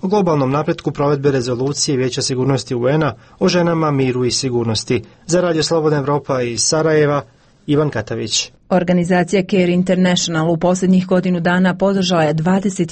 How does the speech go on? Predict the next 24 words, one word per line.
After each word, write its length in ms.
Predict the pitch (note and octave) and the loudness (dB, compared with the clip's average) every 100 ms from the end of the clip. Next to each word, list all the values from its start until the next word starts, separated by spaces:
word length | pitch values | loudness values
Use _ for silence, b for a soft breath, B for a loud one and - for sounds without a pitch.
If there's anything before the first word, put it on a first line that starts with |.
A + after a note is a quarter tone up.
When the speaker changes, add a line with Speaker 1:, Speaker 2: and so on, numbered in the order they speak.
| E3+ | 0
Speaker 2:
osam 320 | F3 F#3 D#3+ | 0 0 0
biznis 360 | D#3+ E3 E3 E3+ | 2 0 0 0
inicijativa 680 | D#3+ D#3 E3+ D#3+ F3 E3+ D#3+ | 0 2 0 0 2 2 2
žena 320 | E3+ E3+ E3 | 2 0 0
iz 140 | D#3 | 0
nekoliko 520 | F3 F3+ F#3 F3+ F#3 E3 | 0 0 2 0 0 0
bosansko-hercegovačkih 1300 | D3+ D#3 D#3+ - D#3 C#3+ - C#3 C#3 C#3 - D#3 | 0 0 -2 -2 -2 -2 -2 -2 -2 -2 -2 -2
gradova. 460 | - A2 A2+ G#2+ C#3+ B B B - | -2 -2 0 0 -2 B B B -4
Cilj 240 | D#3 C#3 | 0 2
je 80 | C3+ | 0
ekonomsko 580 | - E3 E3 E3 - D#3 | 0 0 2 0 0 -2
osnaživanje 800 | D#3 D#3+ D3+ E3 E3+ F3 F3+ F3 | 0 0 0 0 2 2 2 2
nezaposlenih 840 | E3+ E3 E3 E3+ D#3+ E3 D#3+ D#3+ | 0 0 0 0 -2 0 0 0
žena, 360 | F3 F3 E3+ C#3+ B B | 0 2 2 -2 B B
a 100 | - | -8
kakva 320 | D3 D3+ D#3 D#3 | -4 -2 -2 -2
su 160 | D#3+ | -2
iskustva 600 | D#3 - D#3+ D#3+ - E3 | -2 -2 -2 -2 -2 0
iz 160 | D3 - | 0 0
kantona 460 | D#3 D3+ D3+ C#3 | -2 0 0 0
deset 420 | C3+ F3+ F#3 A3 - | 0 0 0 -4 -2
prenosi 520 | F#3+ F3+ F3+ F3+ F3+ | 0 0 0 -2 -2
Željka 320 | D#3+ C#3+ E3+ | -4 -2 0
Mihaljević. 680 | E3 D#3+ - - - - - | 0 0 -4 -8 -8 -6 -6